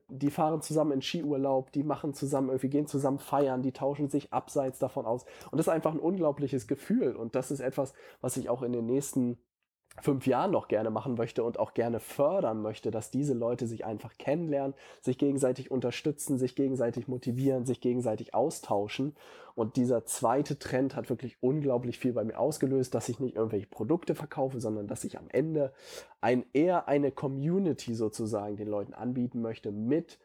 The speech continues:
äh, hochprofessionellen Trainings, die wirklich zielorientiert sind. Aber diese Community ist eigentlich viel wichtiger und diese Marke, die man dadurch aufbaut.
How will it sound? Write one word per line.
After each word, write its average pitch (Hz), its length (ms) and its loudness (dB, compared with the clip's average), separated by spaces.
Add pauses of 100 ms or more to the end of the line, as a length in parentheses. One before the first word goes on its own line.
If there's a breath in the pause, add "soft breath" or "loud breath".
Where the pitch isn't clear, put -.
(400 soft breath)
äh, 120 80 0
hochprofessionellen 123 960 0
Trainings, 127 560 2
die 135 240 0
wirklich 120 320 -4
zielorientiert 107 840 0
sind. 143 280 2
Aber 107 140 -4
diese 110 200 -4
Community 131 640 -2
ist 110 160 -4
eigentlich 98 300 -10
viel 147 380 2
wichtiger 127 500 0
und 107 160 -6
diese 107 180 -4
Marke, 104 520 -2
die 120 120 -4
man 107 180 -4
dadurch 104 360 -8
aufbaut. - 640 -4